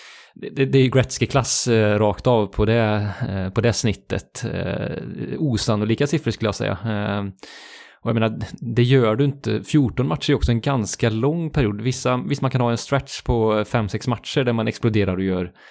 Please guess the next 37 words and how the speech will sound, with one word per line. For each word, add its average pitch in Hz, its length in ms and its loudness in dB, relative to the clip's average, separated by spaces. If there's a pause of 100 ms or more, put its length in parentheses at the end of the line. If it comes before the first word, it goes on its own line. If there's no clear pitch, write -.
(260)
två, 92 260 -2
tre 95 260 -4
poäng 92 320 -2
i, - 400 -8
i - 40 -6
snitt - 240 -6
per - 80 -2
match. 98 260 -4
Men 104 120 0
att 90 100 -2
göra 110 340 4
det 120 80 2
under 98 280 0
fjorton 95 960 -4
matcher, 107 460 -2
det 113 360 0
är, 95 380 0
eh, 95 180 0 (560)
<laughs> - 600 -4
det 127 100 6
är 127 40 6
något 120 160 2
annat, 117 360 0
tycker 113 200 0
jag. 95 160 -2 (120)
Eh, 101 200 -2
och 107 160 -2
det 117 80 2
visar 113 320 2
ju 117 80 4
att - 240 -4
McDavid 101 440 0
är 127 240 2
på 113 160 -2
en 107 100 -2
annan 98 260 -2
nivå 101 480 0